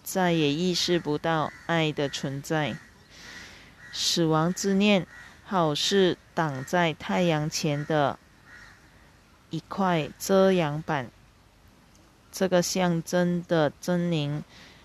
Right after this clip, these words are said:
面目，显然无法与上主并存。他给人的印象就是，上主之子最后必会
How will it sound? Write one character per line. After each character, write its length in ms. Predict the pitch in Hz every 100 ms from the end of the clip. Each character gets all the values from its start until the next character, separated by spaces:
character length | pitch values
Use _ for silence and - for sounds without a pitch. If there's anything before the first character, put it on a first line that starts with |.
| -
面 260 | 190 185 170
目， 400 | 170 180 170 135 -
显 400 | - 175 156 143
然 300 | 147 147 160
无 180 | 160 160
法 300 | - 165 143
与 340 | 143 147 127 -
上 460 | - - 180 170
主 280 | 165 160 139 - -
并 240 | 175 156
存。 460 | - 156 135 135 160 - - - - - - - - - - -
他 220 | - 214
给 200 | 208 175
人 320 | 156 156 160
的 160 | 180 180
印 240 | 180 202
象 380 | 190 - 202 175
就 240 | - 190 180
是， 400 | - 185 160 - - - - - - - - - 571 571 - - - - - - - - - - - -
上 340 | - 240 220 208
主 180 | 170 151
之 240 | 180 185
子 340 | 180 165 143 - -
最 240 | - 190
后 220 | 196 196 175
必 260 | 190 180
会 320 | 185 175 156